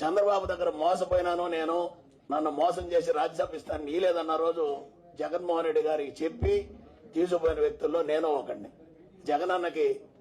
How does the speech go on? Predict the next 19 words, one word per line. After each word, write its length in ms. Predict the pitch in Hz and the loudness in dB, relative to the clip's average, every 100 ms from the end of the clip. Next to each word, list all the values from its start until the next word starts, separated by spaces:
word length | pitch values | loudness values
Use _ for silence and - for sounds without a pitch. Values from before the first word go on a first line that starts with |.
| - - | -10 -2
ఆ 120 | 143 | 2
రోజు 460 | - - 156 - - _ _ _ 143 | 2 2 2 0 -4 _ _ _ -4
ఆయన 200 | 156 147 | -2 0
అవసరం 360 | 160 170 170 | 0 0 0
అన్నా 200 | 160 156 | 0 0
మనకంటే 720 | 156 143 147 151 156 139 123 - _ _ - | -2 -2 -2 0 0 -2 -4 -14 _ _ -4
ఆ 120 | 160 | 0
రోజే 220 | 202 226 | 0 0
చెప్పాడు 400 | 208 185 175 170 | 0 -2 -2 -4
జగనన్న, 400 | 156 151 160 143 | -2 -4 -4 -6
"కార్పొరేట్ 580 | 127 151 156 - 160 151 | -6 -2 -4 -2 -4 -2
వాళ్ళు 160 | 147 143 | -2 -2
ఉండరు 500 | 151 151 156 139 110 - _ - | -2 0 2 0 -2 -12 _ -10
సత్యన్న, 360 | 151 170 156 165 | -8 -4 -2 0
మీ 180 | 156 160 | 0 0
మాదిరి 300 | 165 175 165 | 2 2 0
వాళ్ళు 140 | 156 | 0
కాదు 240 | 143 165 156 | 0 0 0
వాళ్ళు, 420 | 143 147 143 | -2 -4 -4